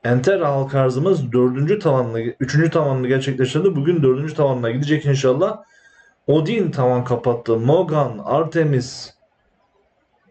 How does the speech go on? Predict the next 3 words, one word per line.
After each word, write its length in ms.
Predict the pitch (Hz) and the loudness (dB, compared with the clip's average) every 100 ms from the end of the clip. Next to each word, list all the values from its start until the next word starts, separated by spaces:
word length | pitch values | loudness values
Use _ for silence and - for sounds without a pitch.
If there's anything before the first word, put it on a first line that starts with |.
| _ _ _ | _ _ _
yine 460 | 127 143 165 156 147 | 0 2 2 0 0
devamında 680 | 131 143 143 147 151 160 - | 0 0 0 0 2 0 0
Alves 720 | 147 165 151 131 - - - | -2 -2 -2 -4 -6 -16 -20